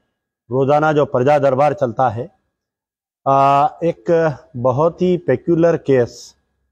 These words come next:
आ, मेरे पास कल से फिर रहा है ये। तो कल से हम कोशिश कर रहे हैं कि मस-, मसले को हल करने की। सबसे पहले तो मेरे बाजू जो शख्स बैठे हुए हैं, इनका नाम है मोहम्मद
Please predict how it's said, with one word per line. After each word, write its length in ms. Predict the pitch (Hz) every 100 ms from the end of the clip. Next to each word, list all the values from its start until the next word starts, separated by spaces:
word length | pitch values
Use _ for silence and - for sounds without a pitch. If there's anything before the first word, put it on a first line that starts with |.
| _ _ _ _ 123
आ, 320 | 123 127 131
मेरे 240 | 135 139 135
पास 420 | 139 147 147 - -
कल 140 | 131
से 180 | - 151
फिर 180 | - 135
रहा 200 | 131 127
है 140 | 117 110
ये। 200 | 117 185
तो 1040 | - _ _ _ _ _ _ - 135 135 127
कल 140 | 139 139
से 140 | 170
हम 140 | 151 139
कोशिश 360 | 139 - 151
कर 140 | - 131
रहे 120 | 139
हैं 80 | 127
कि 100 | 143
मस-, 220 | 127 -
मसले 280 | 123 - 143
को 140 | 139 127
हल 160 | 139
करने 300 | 135 139 123
की। 200 | 87 90 - _ _ _ _ _ _ _
सबसे 300 | 147 139 180
पहले 440 | - 147 156 165 175
तो 640 | 175 170 170 170 170 170 139
मेरे 200 | 143 143
बाजू 320 | 131 139 156
जो 240 | 147 143 147 147 - _ _ _ _ _
शख्स 220 | 160 151 127
बैठे 280 | 135 139
हुए 100 | 147
हैं, 80 | 151
इनका 240 | 139 135 139
नाम 220 | 135 147
है 60 | 165
मोहम्मद 380 | 123 143 160